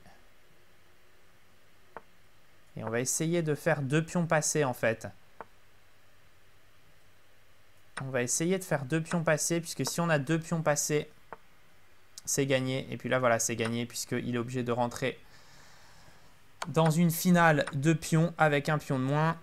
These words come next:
Et finalement, on va réussir à la gagner. Donc, euh, partie un petit peu, un petit peu difficile. Mais, euh,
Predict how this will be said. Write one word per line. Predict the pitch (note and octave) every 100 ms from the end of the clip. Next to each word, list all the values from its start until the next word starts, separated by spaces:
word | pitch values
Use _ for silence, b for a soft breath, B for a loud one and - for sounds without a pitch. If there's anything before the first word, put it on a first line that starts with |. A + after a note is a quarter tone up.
| B B B B B -
Et | -
finalement, | C#3 D3+ C#3 C3+ D3 D#3
on |
va | C#3 B2
réussir | B2+ B2+ - E3+
à | D3
la | D3
gagner. | C#3 B2+ A#2+ -
Donc, | - B2 B2+
euh, | B2+ B2 B2
partie | D3+ - G3+
un |
petit | F#3 -
peu, | G#3+ G3
un | F3+
petit | F3 -
peu | G3
difficile. | E3+ E3 D#3 - E3+ C3 - - - - - - - - - - - - - - - - - - - - - - - - - C#3+
Mais, | D3+ - - -
euh, | B2+ B2+